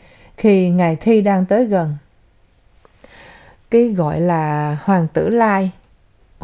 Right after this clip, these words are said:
"Ồ, đừng," Harry rên rỉ. "Làm ơn dẹp nó qua một bên đi." Nó còn không dám trở lại căn phòng cần thiết đó để lấy lại cuốn sách. Những hành vi của nó ở trong lớp đọc dược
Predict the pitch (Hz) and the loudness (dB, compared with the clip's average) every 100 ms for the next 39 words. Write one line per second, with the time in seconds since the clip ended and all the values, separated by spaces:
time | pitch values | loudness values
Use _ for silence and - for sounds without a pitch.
0 | 156 175 180 190 208 196 185 196 214 208 | -2 0 0 0 0 2 2 2 2 0
1 | 175 170 - _ _ _ _ 185 175 175 | -2 -6 -16 _ _ _ _ -4 -2 -2
2 | 170 165 202 196 170 151 196 - _ - | -2 0 2 2 0 -2 -6 -8 _ -20
3 | - - - 196 190 220 226 196 170 170 | -20 -20 -2 0 2 2 2 2 2 0
4 | 247 262 233 190 196 214 226 226 233 247 | -2 0 0 0 0 0 2 2 2 2
5 | 254 190 165 - - _ _ _ _ _ | 0 -2 -8 -18 -20 _ _ _ _ _
6 | _ _ _ _ _ _ 196 196 240 311 | _ _ _ _ _ _ 0 0 0 0
7 | 190 170 214 190 190 220 302 185 170 208 | 0 0 0 -2 -2 -4 -2 -2 0 0
8 | 160 165 214 214 190 156 160 175 151 214 | -2 0 0 0 0 -2 -2 -2 -2 -4
9 | 233 185 175 233 285 - - - 196 214 | -4 -4 -4 -6 -8 -20 -10 0 4 4
10 | 262 196 160 185 214 254 240 _ _ _ | 2 -2 -4 -6 -4 -4 -8 _ _ _
11 | - - - 196 196 269 269 190 180 233 | -20 -20 -4 0 2 2 0 0 2 2
12 | 226 214 220 233 311 - 180 214 196 196 | 2 0 0 -2 -4 -4 -4 -2 0 0
13 | 254 190 165 - 175 156 156 | -2 -2 -6 -4 -6 -6 -8